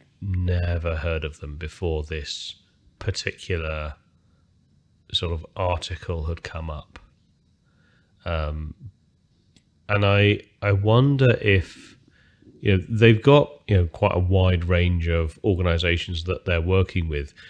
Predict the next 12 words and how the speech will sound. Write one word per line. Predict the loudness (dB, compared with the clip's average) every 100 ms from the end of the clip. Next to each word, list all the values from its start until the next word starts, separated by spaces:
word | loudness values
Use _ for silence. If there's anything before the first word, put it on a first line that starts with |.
| -20 -10
somewhat | -6 -6 -6 -8 0 4 6 6 6 6
amusingly, | 6 8 8 8 6 4 2 0 -2 -6 -10
acu-, | -6 -4 -4 -6 -4
uh, | -4 -4
uh, | -10 -12 _ _ _ -2
including, | 0 0 6 6 6 2 -4
I | -10
should | -12 -10
say, | -8 -6 -8 -12 -20 _ -4
Amazon | 0 0 0 -2
Germany. | 0 -2 -2 -8 -12 -14 _ _ -20 _ -6 -6 0
Um, | 2 2 0